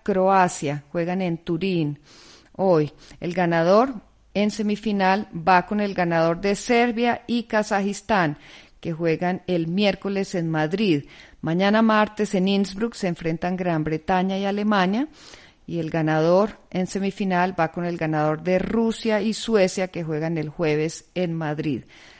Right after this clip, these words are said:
Esos serán los enfrentamientos de cuartos de final, eliminación directa, y las semifinales comienzan el viernes tres de diciembre. La final se jugará el cinco de diciembre en la capital española.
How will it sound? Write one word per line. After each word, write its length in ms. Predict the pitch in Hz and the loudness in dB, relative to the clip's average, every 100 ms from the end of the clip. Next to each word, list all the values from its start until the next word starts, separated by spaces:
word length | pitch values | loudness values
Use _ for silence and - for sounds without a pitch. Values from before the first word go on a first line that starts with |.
| _ - | _ -8
Esos 280 | 180 196 | -6 -4
serán 300 | 190 175 170 | -4 -2 0
los 160 | 180 190 | -2 -4
enfrentamientos 720 | 175 170 156 156 160 156 185 | -6 -6 -6 -4 -2 -4 -6
de 140 | 175 156 | -6 0
cuartos 380 | 185 180 190 | 0 0 -4
de 100 | 185 | -6
final, 480 | 175 160 170 226 233 | -6 -4 0 0 0
eliminación 680 | 196 160 156 156 156 196 185 | -4 -2 -2 -4 -4 -4 -4
directa, 600 | 196 190 220 - 262 311 - - - - - - - | -2 -2 -2 -4 -8 -8 -14 -20 -20 -20 -20 -20 -8
y 200 | 190 202 | -4 0
las 200 | 190 185 | 0 0
semifinales 600 | 196 190 180 165 170 - | -4 -4 -2 -2 -4 -6
comienzan 680 | 180 165 151 156 175 175 - | -6 -2 -2 -4 -6 -6 -6
el 180 | 165 165 | -6 -4
viernes 640 | 196 190 180 185 190 - _ - | 0 0 0 -6 -8 -14 _ -10
tres 440 | 190 185 190 - _ _ _ 156 | -4 -2 -4 -10 _ _ _ -10
de 380 | 160 170 180 170 | -6 -4 -6 -8
diciembre. 640 | 196 - 240 208 165 160 | -8 -6 -4 -4 -4 -6
La 120 | 160 | -6
final 320 | - 165 156 | -6 -4 -4
se 100 | 170 | -4
jugará 520 | 180 170 160 156 160 - - - - - | -8 -4 -2 -2 -4 -8 -20 -20 -16 -6
el 180 | 175 170 | -4 -4
cinco 420 | - 247 254 226 | -2 -2 0 -2
de 140 | 214 | 0
diciembre 560 | 196 190 202 180 175 175 | 0 -2 -4 -4 -2 -4
en 80 | 160 | -4
la 80 | |
capital 640 | - 156 156 151 156 147 151 - - _ - - | -6 -8 -8 -6 -4 -4 -6 -16 -20 _ -12 -8
española. 640 | 160 - 143 139 85 143 | -8 -6 -6 -6 -8 -12